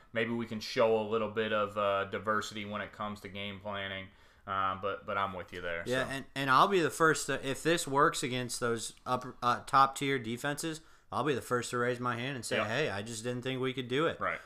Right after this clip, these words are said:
Speaker 1: But
Speaker 2: Um,
Speaker 1: I don't think anyone thinks that this is gonna, o-,
Speaker 2: Right.
Speaker 1: other than maybe the coaches on the Michigan
Speaker 2: Yeah.
Speaker 1: staff. I think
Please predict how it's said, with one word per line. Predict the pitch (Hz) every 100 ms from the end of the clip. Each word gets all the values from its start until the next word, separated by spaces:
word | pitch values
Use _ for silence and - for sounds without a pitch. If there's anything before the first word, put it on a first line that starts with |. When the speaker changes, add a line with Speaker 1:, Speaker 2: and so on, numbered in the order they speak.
| -
Speaker 1:
But | 131 156
Speaker 2:
Um, | -
Speaker 1:
I | 160
don't | 175 185
think | 180 156 -
anyone | 147 151 151 143 139 131 123
thinks | 120 - 131 123 -
that | 120 -
this | 113 113
is | 95
gonna, | 110 104 - - -
o-, | -
Speaker 2:
Right. | 131
Speaker 1:
other | - 196
than | 185 170
maybe | 165 165 156 151
the | 139 131
coaches | - 139 135 123
on | 120
the | 113
Michigan | 117 135 120
Speaker 2:
Yeah. |
Speaker 1:
staff. | 98 113 98
I | 120
think | 143 247